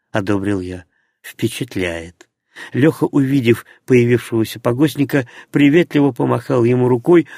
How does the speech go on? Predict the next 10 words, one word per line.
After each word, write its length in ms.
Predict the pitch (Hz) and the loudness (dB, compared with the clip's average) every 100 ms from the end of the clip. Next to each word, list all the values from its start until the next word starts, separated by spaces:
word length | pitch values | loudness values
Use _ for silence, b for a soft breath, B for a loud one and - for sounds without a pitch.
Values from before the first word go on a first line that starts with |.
| B - | B 0
получив 540 | 147 135 - 147 120 | 2 2 2 -4 -2
в 40 | |
ответ 420 | 131 120 143 151 _ | -4 0 -2 -2 _
полный 360 | - 143 139 135 | 0 2 4 2
достоинства 880 | 110 107 - 113 107 101 - 110 113 _ _ _ | 0 -4 -4 -4 -4 -6 -6 -8 -8 _ _ _
кивок. 540 | - 110 92 90 - _ _ _ _ _ _ | -6 -4 -4 -8 -10 _ _ _ _ _ _
"Троедушник", 1500 | - 110 107 107 98 98 107 95 87 - - 92 170 - - B B B | -8 -6 -4 -4 -4 -4 -2 0 -2 -4 -8 -10 -10 -12 -18 B B B
пророкотал 720 | - 107 101 101 107 - 104 | -6 -4 -4 -6 -8 -6 -8
хозяин 500 | - 107 92 101 98 | -8 -10 -8 -8 -8
кладбища, 760 | 92 104 98 87 92 - - | -10 -8 -8 -8 -16 -16 -18